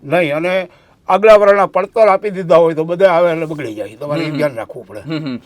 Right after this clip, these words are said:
Speaker 2: બિયારણમાંથી કેટલા, આપણે કેટલી લઈ શકીએ, કેટલી વખત કેસર લઈ શકીએ?
Speaker 1: આ બિયારણમાંથી, આ બિયારણ આઠ વર્ષ સુધી ચાલે.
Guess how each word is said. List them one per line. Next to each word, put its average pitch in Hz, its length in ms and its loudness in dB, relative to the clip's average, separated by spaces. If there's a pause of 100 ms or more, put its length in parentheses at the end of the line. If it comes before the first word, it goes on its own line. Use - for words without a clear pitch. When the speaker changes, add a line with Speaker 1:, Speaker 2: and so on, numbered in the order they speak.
(120)
Speaker 2:
બિયારણમાંથી 202 600 0
કેટલા, 190 420 4
આપણે 156 200 0
કેટલી 180 280 -4
લઈ 143 180 -2
શકીએ, 139 120 -6
કેટલી 175 240 -8
વખત 147 240 -6
કેસર 117 260 -8
લઈ 101 140 -12
શકીએ? 104 340 -18 (360)
Speaker 1:
આ 170 160 4
બિયારણમાંથી, 214 880 2 (140)
આ 202 220 6
બિયારણ 220 380 2 (120)
આઠ 214 280 2
વર્ષ 226 240 2
સુધી 208 220 -6
ચાલે. 127 360 -6